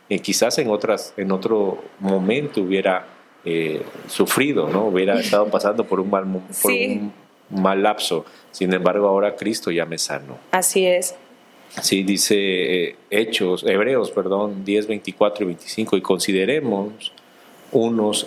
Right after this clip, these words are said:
Speaker 1: a otros para estimularnos al amor y a las buenas obras, no dejando de congregarnos como algunos tienen por costumbre, sino exhortándonos,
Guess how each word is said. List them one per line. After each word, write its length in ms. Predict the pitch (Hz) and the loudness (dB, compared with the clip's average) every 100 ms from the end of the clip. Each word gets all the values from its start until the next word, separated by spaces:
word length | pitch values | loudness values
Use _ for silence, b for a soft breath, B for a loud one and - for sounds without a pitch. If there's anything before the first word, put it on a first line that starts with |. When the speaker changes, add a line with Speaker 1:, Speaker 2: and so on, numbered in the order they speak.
| - | 0
Speaker 1:
a 140 | 87 | 2
otros 400 | 95 120 - 92 - | 2 0 0 -4 -2
para 180 | 87 | 0
estimularnos 960 | 87 - 87 85 87 98 101 87 85 - 92 | 0 -2 -4 -2 0 2 0 -2 -4 -4 -2
al 180 | 85 | 0
amor 400 | 82 85 101 120 | 0 0 0 2
y 60 | 113 | 0
a 60 | 85 | 0
las 200 | 80 - | -2 -4
buenas 380 | 90 92 - | -4 -4 0
obras, 420 | 98 95 87 76 87 | 2 2 0 -2 -2
no 160 | 90 | 0
dejando 520 | 104 - 107 120 117 | 0 0 -2 0 0
de 120 | 98 - | 0 -2
congregarnos 720 | 87 82 82 104 123 101 90 | -4 -4 0 0 0 -4 -6
como 200 | 95 85 | -4 -4
algunos 340 | 82 92 92 - | -2 -2 -4 -2
tienen 260 | 98 95 | -4 -2
por 160 | 90 - | -2 -4
costumbre, 600 | - - 113 120 98 90 B B B | -6 -2 -2 0 -2 -2 B B B
sino 240 | - 92 87 | -4 -2 -2
exhortándonos, 1040 | - 87 76 - 120 135 131 127 127 - | -2 -2 0 0 0 0 0 2 0 -4